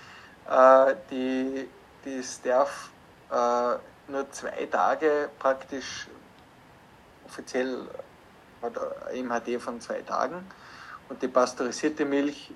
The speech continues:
das muss man je nach Betrieb überprüfen, die haltet dann schon deutlich länger, E-S-L-Milch und dann Haarmilch natürlich, äh, je nachdem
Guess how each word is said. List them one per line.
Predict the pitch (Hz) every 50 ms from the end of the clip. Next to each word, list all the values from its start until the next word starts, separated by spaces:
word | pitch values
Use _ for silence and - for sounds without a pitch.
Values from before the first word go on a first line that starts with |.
| - -
das | 135 120 -
muss | 131 127 123 -
man | 139 127 120 120 - -
je | 123 120
nach | 131 127 127
Betrieb | - 135 - - 123 127 123 123
überprüfen, | 127 113 120 - - - 139 151 156 - - 151 131 131 - - - - - - - -
die | 120
haltet | - - 117 - - 135 127 -
dann | 120 117
schon | 117 - 127 117 117 - - - - - - -
deutlich | - 113 113 110 - 120 104 - -
länger, | 117 117 123 135 139 135 135 139 - -
E-S-L-Milch | 123 120 120 - - 104 110 120 127 131 135 131 135 131 131 - - - -
und | 254 240 233 220 -
dann | 117 113 110 - -
Haarmilch | 98 113 123 127 127 120 117 - -
natürlich, | 120 117 - 117 117 120 113 - - - - - - - - - - - - -
äh, | - 113 110 110 - 120
je | 113
nachdem | 113 120 117 113 - 117 113 117 120